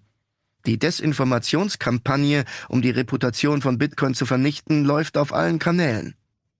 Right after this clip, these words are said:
Die Behauptung ist aber falsch. Seit jeher ist ein großer und beliebter Kritikpunkt an Bitcoin der Energiebedarf. Der Vorwurf lautet, Bitcoin sei ein sinnloser Stromfresser, verschwende Energie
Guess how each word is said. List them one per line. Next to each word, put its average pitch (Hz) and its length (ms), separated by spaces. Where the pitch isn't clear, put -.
Die 117 60
Behauptung 117 480
ist 123 160
aber 127 200
falsch. - 440
Seit 151 300
jeher 170 440
ist 151 160
ein 131 120
großer 147 360
und 127 140
beliebter 135 380
Kritikpunkt 131 680
an 113 140
Bitcoin 131 520
der 127 140
Energiebedarf. 143 840
Der 123 80
Vorwurf 165 500
lautet, 147 480
Bitcoin 151 680
sei 135 260
ein 127 180
sinnloser 143 560
Stromfresser, 127 840
verschwende 139 500
Energie 127 520